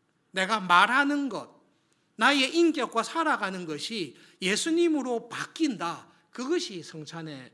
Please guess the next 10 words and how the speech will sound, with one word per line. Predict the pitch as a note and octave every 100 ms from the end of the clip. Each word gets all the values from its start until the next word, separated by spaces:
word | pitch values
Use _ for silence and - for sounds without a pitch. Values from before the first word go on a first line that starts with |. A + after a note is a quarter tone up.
| -
은혜입니다. | E3 C#3 A#2 A2 - _ _ - - - - _ _ _
개인적으로는 | F#3+ B3 E4 F4+ D4+ G#3+ F3+ F#3 E3+ C3+ -
종교개혁자들이 | G3 G#3+ A#3+ D4+ A#3+ G3+ F3+ F3
성찬을 | F3 G3 F#3 A#3 A#3+ B3
가능한 | F#3 F#3+ G3 G3+
한 | G#3
자주 | G#3+ C4 E4 C4
하자라고 | G#3 G3 E3+ D#3+
했을 | F#3+ A3 F3
때는 | D#3+ D3 G3 E3